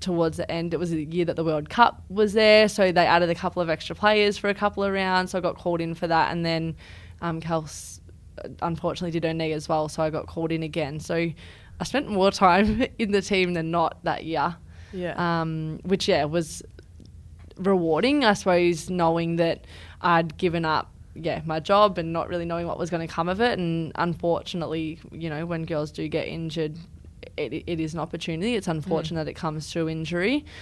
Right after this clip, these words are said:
Speaker 1: Um, but yeah, no, I was very grateful that, um, I got the opportunity to play up.
Speaker 2: Yeah, and I think, like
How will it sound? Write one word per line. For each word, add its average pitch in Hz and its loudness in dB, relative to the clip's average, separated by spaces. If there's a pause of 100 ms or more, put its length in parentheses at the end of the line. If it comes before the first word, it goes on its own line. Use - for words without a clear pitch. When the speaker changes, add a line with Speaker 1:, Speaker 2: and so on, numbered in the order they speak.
(200)
Speaker 1:
Um, 165 -2
but 160 -2
yeah, 160 2
no, 156 0
I 151 4
was 151 0
very 151 -4
grateful 151 -6
that, 147 -6 (120)
um, 156 -8 (280)
I 160 -6
got 147 -8
the - -14
opportunity 165 -12
to 147 -12
play - -14
up. - -12 (260)
Speaker 2:
Yeah, 175 0
and 160 2
I 165 6
think, 170 -4
like 147 -4